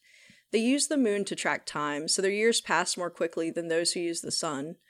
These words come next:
And those years passed once the fertile land over Lower Egypt became barren and dry, and the people moved closer to the Nile to feed themselves and their crops. The tribes all descended on the same land, which caused strife between them.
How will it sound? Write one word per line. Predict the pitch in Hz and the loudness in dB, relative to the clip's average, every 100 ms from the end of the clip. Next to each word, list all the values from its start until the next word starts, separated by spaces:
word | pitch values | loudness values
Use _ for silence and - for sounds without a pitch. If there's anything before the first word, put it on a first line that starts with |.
| _ - - - _ _ _ _ - | _ -20 -20 -20 _ _ _ _ 0
And | 220 | 4
those | 254 277 247 | 6 4 4
years | 247 240 | 4 4
passed | - - 143 160 - - - | 0 -2 0 0 -2 -4 -8
once | - 190 170 | -8 -4 -2
the | 202 | -2
fertile | - 202 196 | 0 0 0
land | 180 175 175 | -2 -4 -4
over | 170 175 175 | -2 -2 0
Lower | 170 175 175 | 2 2 2
Egypt | 170 170 180 | -2 -4 -4
became | 165 - 180 175 | -6 -8 -6 -4
barren | 160 160 160 | -4 -2 -6
and | 151 147 | -6 -4
dry, | 151 131 113 143 180 _ _ - - - | -2 -2 -2 -4 -6 _ _ -20 -20 -10
and | - 220 | -2 0
the | |
people | 220 180 - 311 | 0 -2 -2 0
moved | 277 233 - | 2 2 0
closer | - 214 240 269 | 0 2 2 -2
to | - | -4
the | 185 | -4
Nile | 165 147 147 151 156 _ - | -4 -4 -4 -4 -8 _ -10
to | 208 | -8
feed | - 208 190 | -4 -2 -2
themselves | 185 160 156 151 151 - | -2 -2 -2 -2 -4 -8
and | 165 165 | -6 -4
their | 143 | -4
crops. | - 139 117 - - - _ - | -2 -2 -2 -6 -6 -6 _ -4
The | 214 | -4
tribes | - 226 277 240 - - | -2 0 -2 -2 -8 -8
all | - 208 | -2 0
descended | 196 196 196 190 185 | 0 0 0 2 0
on | 170 170 | 0 -2
the | |
same | - 180 196 185 | 0 0 -2 -4
land, | 156 139 131 160 - _ - | -4 -4 -6 -8 -16 _ -8
which | 190 - | -6 -4
caused | - 190 - | -2 0 0
strife | - 180 170 - | 0 0 -2 -6
between | - - 156 151 | -12 -8 -8 -6
them. | 85 92 - | -8 -8 -10